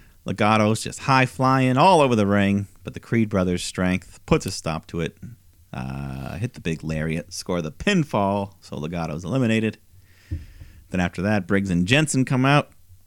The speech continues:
So just a big brawl here. Uh, Briggs and Jensen end up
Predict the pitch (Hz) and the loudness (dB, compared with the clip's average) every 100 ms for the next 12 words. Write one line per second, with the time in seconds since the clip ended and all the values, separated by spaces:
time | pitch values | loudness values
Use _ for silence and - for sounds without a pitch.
0 | _ - - 82 82 - 80 95 87 98 | _ -20 -14 -10 -10 -8 -6 -6 -6 -2
1 | 104 117 113 104 117 117 117 117 107 - | 0 2 2 2 2 2 2 0 -4 -12
2 | - 73 71 73 80 - 113 101 98 92 | -8 -6 -6 -6 -8 -2 0 0 0 0
3 | 104 101 107 98 92 95 85 | 0 -2 -2 0 2 2 -2